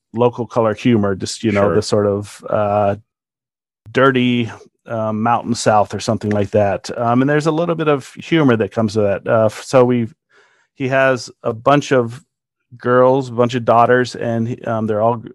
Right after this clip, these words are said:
Speaker 1: girls, um, women by the time we meet them. And he, we learn that he names all of his children out of an old medical
Speaker 2: <laughs>
Speaker 1: dictionary. And the names are, like, Urethra, Cerebella, and my favorite, Hernia Sue.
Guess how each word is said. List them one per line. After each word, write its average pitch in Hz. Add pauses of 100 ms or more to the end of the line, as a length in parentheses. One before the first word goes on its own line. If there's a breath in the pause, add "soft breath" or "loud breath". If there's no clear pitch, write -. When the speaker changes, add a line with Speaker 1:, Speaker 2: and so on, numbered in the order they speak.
(260)
Speaker 1:
girls, 117
um, 110 (160)
women 117
by 113
the 110
time 113
we 113
meet 110
them. 110 (460 soft breath)
And 120
he, 127
we 135
learn 143
that 117
he 127
names 127
all 120
of 123
his 110
children 120
out 110
of 113
an 107
old 117
medical 113
Speaker 2:
<laughs> -
Speaker 1:
dictionary. 85 (600 soft breath)
And 120
the 123
names 135
are, 127
like, 110
Urethra, 127 (220)
Cerebella, 120 (480 soft breath)
and 107
my 107
favorite, 120
Hernia 123
Sue. 113